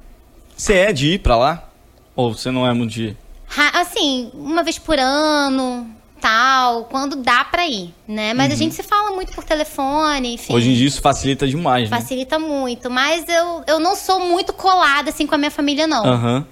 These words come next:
Speaker 2: Entende? Eu, eu sou muito colada agora com a, a, o meu marido, o meu filho.
Speaker 1: Com o seu núcleo familiar
Speaker 2: É.
Speaker 1: ali de casa.
Speaker 2: A Bíblia fala, né?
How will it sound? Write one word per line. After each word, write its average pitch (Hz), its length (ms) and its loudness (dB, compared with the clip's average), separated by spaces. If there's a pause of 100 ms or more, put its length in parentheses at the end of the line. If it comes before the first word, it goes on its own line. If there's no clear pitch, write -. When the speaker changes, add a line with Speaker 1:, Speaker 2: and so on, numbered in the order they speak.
(120)
Speaker 2:
Entende? 214 520 -4
Eu, 208 480 -4
eu 208 140 -6
sou 233 140 -8
muito 226 240 -8
colada 240 340 2
agora 240 220 2
com 254 260 0
a, 262 180 2
a, 233 160 -2 (140)
o 233 40 -4
meu 226 140 0
marido, 240 600 -2 (500)
o - 20 -8
meu 220 140 -4
filho. 180 440 -8 (200)
Speaker 1:
Com 113 60 -6
o 104 40 -6
seu 127 220 4
núcleo 170 440 4
familiar 131 560 4
Speaker 2:
É. 120 40 2
Speaker 1:
ali 120 180 -4
de 120 140 -10
casa. 104 520 -6 (140)
Speaker 2:
A 202 120 -8
Bíblia 226 260 -2
fala, 233 400 0
né? 214 300 -6